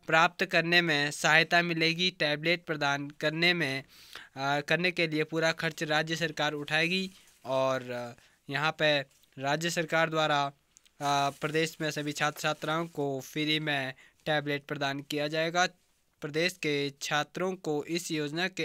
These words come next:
अंतर्गत करने वाले सभी सरकारी कार्यालय के चक्कर काटने की आवश्यकता नहीं होगी दोस्तों। वह,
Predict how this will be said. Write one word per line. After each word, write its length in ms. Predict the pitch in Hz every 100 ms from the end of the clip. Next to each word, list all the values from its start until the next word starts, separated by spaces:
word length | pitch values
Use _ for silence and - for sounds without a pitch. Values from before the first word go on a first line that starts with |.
| -
अंतर्गत 800 | 135 131 - 139 135 135 135 135 _ - - - _ _ _ -
करने 320 | 143 147 180
वाले 340 | 190 160 143 143
सभी 340 | - 165 175
सरकारी 760 | 196 165 156 - 156 160 185 147 113 _
कार्यालय 520 | 143 143 147 156 170 175
के 380 | - 147 139 - _ _ -
चक्कर 340 | 160 - 180
काटने 380 | 175 156 151 165
की 400 | 156 151 139 135 -
आवश्यकता 540 | 139 151 165 - 175 170
नहीं 300 | 160 156 156
होगी 260 | 160 180 180
दोस्तों। 440 | 180 170 160 127 - - - - - - -
वह, 280 | 147 175